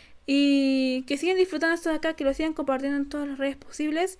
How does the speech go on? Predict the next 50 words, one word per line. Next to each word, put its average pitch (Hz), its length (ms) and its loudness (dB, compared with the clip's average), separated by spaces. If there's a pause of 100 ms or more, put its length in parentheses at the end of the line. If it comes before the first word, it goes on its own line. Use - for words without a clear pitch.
(240)
Nos 277 160 0
hace, 294 320 0
como 262 200 -2
dice 311 100 0
Diana, 294 240 0
nos 262 200 -2
hace 277 140 -2
muy 294 160 0
feliz 302 220 -4
cuando 254 320 -2
comparten 247 420 0
algo, 247 280 0 (220)
cuando 247 260 0
nos 247 60 2
dicen 277 220 0
de 247 140 2
que, 233 340 -2 (240)
de 247 80 -6
que 247 80 -4
en 240 60 0
un 269 80 0
episodio 262 420 2 (460)
lo, 247 240 -4
los 254 180 0
reanima 254 420 4
otra 262 200 0
vez. 262 320 0 (360)
Es 285 120 2
muy 285 180 4
lindo 285 240 0
escuchar 262 300 -2
eso 262 180 -4
de 247 80 -4
ahí. 254 340 -6 (440)
Si - 200 -4
quieren 277 200 2
mandar 262 180 2
mensajes, 277 300 -2
ya 269 80 0
saben 254 160 0
que 247 100 -6
pueden 240 120 0
mandarlos 240 280 -2
por 233 200 -6
Instagram, 262 380 -4
ya 311 80 -10
saben 240 220 -4
cómo. 247 300 -2 (760)
Y 349 140 4
bueno, 381 240 6